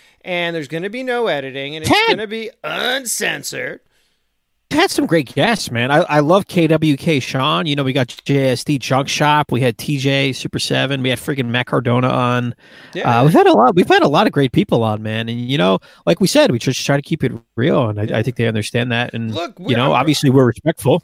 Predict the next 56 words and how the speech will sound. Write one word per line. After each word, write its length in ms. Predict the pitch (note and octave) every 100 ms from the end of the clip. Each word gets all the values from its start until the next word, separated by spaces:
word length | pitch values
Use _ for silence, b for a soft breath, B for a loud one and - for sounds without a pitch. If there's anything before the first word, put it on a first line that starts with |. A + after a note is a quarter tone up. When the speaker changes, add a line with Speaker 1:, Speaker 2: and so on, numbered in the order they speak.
| _ -
Speaker 1:
Dude, 200 | D#4+ G3
I'm 140 | A#3
Speaker 2:
Uh, 40 |
Speaker 1:
bringing 260 | D4+ D#4 C#4+
my 120 | A3+
life 320 | G3+ D#4+ G4
into 280 | F#4 G3+ D#3+
here. 260 | C3 A#2 -
You 140 | G3+
know, 160 | G#3+ C4
people, 500 | B3+ E4 D#4+ G#3+ F3+
Speaker 2:
Yeah. 140 | C#4 -
Speaker 1:
people, 420 | F4 C4+ A3 F#3+
I'm, 200 | - C4+ G#3
I'm 120 | B3+
telling 340 | B3 C#4+ F#4+ A3
you, 120 | D3
look, 240 | A3+ A3
I 80 | D#3+
can't 340 | - C4+ C4
edit 260 | A#3+ A#3+ A3
a 80 | G3
podcast. 640 | C#4+ F4+ F#4+ G#3+ G#3 G3+
This 20 | B3+
is 200 | A3 A3
why 200 | A#3+ A#3
we're 160 | G#3+
doing 300 | F#3+ A3 G#3
this. 220 | D4 D4
I 120 | G#3+ G3
gotta 200 | G3+ G3
buy 300 | G#3 G#3 G3
this. 300 | C4+ C#4 A#3+
I 80 |
gotta 200 | F#3 F3
buy 240 | E3 F3+ F3
that. 320 | A#3 D#4 D4+
I 100 | A3
gotta 260 | F#3 F3+ F3
go 240 | F3+ E3+
home. 320 | G#3+ C#4 C#4
I 100 | G3
gotta 180 | F3 F3
get 140 | E3
a 60 | D#3
new 160 | E3 D#3+
home. 320 | C#4+ D#4+ C4+
I 80 | F3
gotta 180 | D3
move. 380 | D3 B3 D#4+ D#4
I'm 120 | A3+
moving 320 | F3 F3 D3 C#3
two 200 | D3+ C3
people. 520 | D4+ D4 D#4 D4+ - b b
I'm 220 | - A3 A3+
like, 320 | G#3 G3